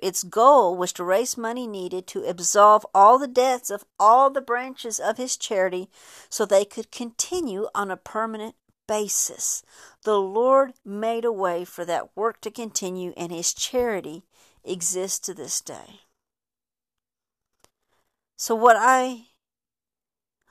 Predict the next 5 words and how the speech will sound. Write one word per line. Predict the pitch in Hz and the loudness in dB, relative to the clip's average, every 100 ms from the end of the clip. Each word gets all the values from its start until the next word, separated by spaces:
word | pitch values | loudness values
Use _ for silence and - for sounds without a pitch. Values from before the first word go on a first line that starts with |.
| _ | _
what | 202 233 - | 4 4 4
I | 233 254 | 6 6
have | 262 247 202 - - _ _ | 6 0 -6 -12 -20 _ _
found | - - 247 220 - | -10 -2 0 0 -2
special | - 220 233 - 156 147 | -2 0 0 -2 -8 -10